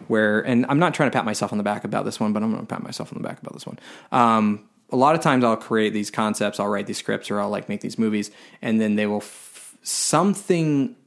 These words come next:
in the zeitgeist will be a mimic of that thing. So, for instance,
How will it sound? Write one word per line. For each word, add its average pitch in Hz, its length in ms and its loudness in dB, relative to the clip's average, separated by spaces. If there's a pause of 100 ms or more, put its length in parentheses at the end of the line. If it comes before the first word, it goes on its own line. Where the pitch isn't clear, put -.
in 127 260 2
the 107 560 0 (340)
zeitgeist 123 960 0 (320)
will 113 600 0
be 113 220 2
a 104 60 -2
mimic 113 520 2
of 104 140 -8
that - 200 -10
thing. 110 400 -4
So, 104 140 -4
for 113 200 0
instance, 117 600 0